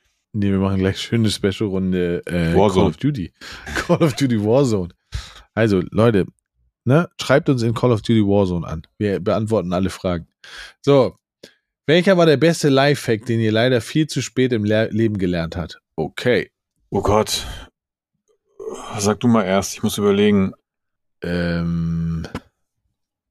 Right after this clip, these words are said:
Speaker 1: okay, was ich richtig, richtig, richtig, richtig, richtig, richtig, richtig spät gemerkt hab und, und begriffen hab,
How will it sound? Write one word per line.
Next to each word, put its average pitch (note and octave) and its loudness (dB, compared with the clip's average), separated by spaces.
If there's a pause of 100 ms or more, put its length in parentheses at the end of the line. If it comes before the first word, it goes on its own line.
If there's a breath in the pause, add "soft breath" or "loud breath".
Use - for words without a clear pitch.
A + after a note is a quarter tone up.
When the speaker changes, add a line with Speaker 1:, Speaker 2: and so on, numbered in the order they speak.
Speaker 1:
okay, A2+ 0
was G#2+ 2
ich G#2 -6
richtig, C#3 0
richtig, C3 -2
richtig, B2+ -2
richtig, C3+ -4
richtig, C#3+ -4
richtig, C3+ -4 (160)
richtig C3 0
spät F#2 -2
gemerkt F2 -4
hab F3+ -6
und, F#2+ -6
und F2+ -8
begriffen G2+ -2
hab, B2 -2